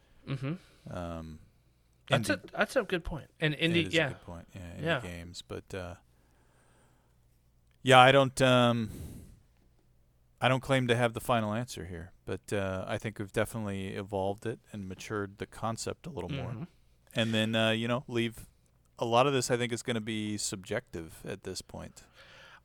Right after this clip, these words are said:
Speaker 1: I want everybody out there to tell us how bad we are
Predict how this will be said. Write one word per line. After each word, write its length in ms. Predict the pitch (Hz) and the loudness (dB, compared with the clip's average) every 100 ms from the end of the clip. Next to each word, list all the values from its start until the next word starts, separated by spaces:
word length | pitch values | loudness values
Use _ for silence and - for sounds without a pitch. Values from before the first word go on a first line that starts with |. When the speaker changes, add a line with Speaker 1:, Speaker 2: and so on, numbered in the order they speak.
| - | 12
Speaker 1:
I 140 | 180 | 12
want 340 | 254 254 226 208 | 12 12 10 10
everybody 540 | 165 165 156 147 143 | 8 8 8 8 12
out 200 | 143 139 | 12 12
there 180 | 139 143 | 10 8
to 160 | 139 | 6
tell 320 | 123 - 143 131 | -4 6 8 8
us 220 | 127 - | 6 0
how 320 | - 120 120 | 0 0 0
bad 300 | - 120 120 131 | 0 0 -2 -4
we 220 | 120 120 | -6 -4
are 400 | 120 113 117 | -2 -2 -4